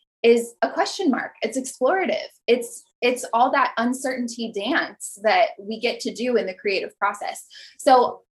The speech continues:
a kind of hack that I like to think of for myself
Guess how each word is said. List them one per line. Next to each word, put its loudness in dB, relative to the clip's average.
a 4
kind 2
of 0
hack -2
that 2
I 4
like 0
to 0
think -4
of -2
for -2
myself 0